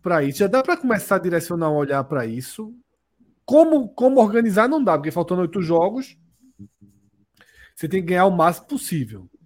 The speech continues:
Mas há uma, há uma, uma, uma clara, há uma clara diferença entre você ter um grupo com São José, Operário e Brusque, que é o caso do grupo que o Botafogo de São Paulo,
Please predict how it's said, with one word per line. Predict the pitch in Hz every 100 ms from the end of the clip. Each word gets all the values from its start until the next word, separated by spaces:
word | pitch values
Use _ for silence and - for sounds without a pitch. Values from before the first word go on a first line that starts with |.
| _ _ 101 101 _ _ _ _ _ _ _ _ _ _ _
Mas | 139 180 -
há | - 214
uma, | 359
há | 311 220
uma, | 302 381 254 143 _ _ _ _
uma, | 165 196 190 -
uma | 165 175 156 127 - _ _ _ -
clara, | 190 190 170 170 185 214 214 _ _ _ - _ 98 101 _
há | - 196
uma | 226 226
clara | - 185 208 247
diferença | 208 214 - 233 160 151 139 165
entre | 156 165
você | 165 185
ter | 156
um | 185 165
grupo | 147 135 135 127 120 _ _ _ _ _
com | 170 165 139 120
São | - 220 240
José, | 240 165
Operário | 165 160 170 160 160
e |
Brusque, | 151 143 156 185 - 247
que | 180
é |
o | 160
caso | 160 151 143
do | 143
grupo | 135 139 135
que | 151
o |
Botafogo | 151 147 135 156 147
de | -
São | 147
Paulo, | 131 131 120 120